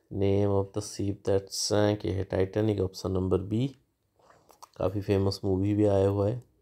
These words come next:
कमेंट करके बताओ इसका हीरो का नाम क्या था, देखते कितनों को पता है। Name the smallest breed of the dog,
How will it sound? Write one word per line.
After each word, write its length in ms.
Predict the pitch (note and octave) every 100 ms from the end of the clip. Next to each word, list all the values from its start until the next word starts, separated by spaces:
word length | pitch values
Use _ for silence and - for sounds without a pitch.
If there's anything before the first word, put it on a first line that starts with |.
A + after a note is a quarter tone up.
| _ - -
कमेंट 260 | F#2+ G2
करके 260 | G2 G2 G2+
बताओ 440 | F#2 F#2 G2+ B2 - - - - -
इसका 380 | - G#2 G2 D#2
हीरो 360 | F#2+ G#2+ G2+ F#2+
का 120 | G2+
नाम 260 | F#2+ F#2
क्या 180 | F#2+ F#2+
था, 300 | F2 A2 A#2+ _ _ _ _ _ _ -
देखते 380 | F#2 F#2 - G#2
कितनों 380 | G2+ F#2 F#2+ F#2+
को 80 |
पता 140 | F2+ F#2
है। 200 | A2 - - - _ G2+
Name 240 | G2 G2+
the 60 | G2
smallest 400 | - F#2+ F#2+ G2+ - -
breed 280 | F#2+ G2 G2
of 0 | -
the 140 | F2+ F#2+
dog, 220 | G2+